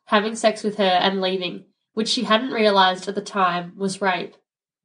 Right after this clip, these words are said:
One of her friends approached her and told her that Greg had tried to rape her,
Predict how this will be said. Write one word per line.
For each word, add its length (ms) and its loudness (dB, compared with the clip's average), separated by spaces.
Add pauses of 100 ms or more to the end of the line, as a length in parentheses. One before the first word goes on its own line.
(420)
One 180 4
of 100 -2
her 100 6
friends 380 0
approached 480 0
her 260 2
and 160 -2
told 280 2
her 260 4
that 200 -4
Greg 320 2
had 160 -6
tried 320 0
to 120 -6
rape 280 -2
her, 280 -4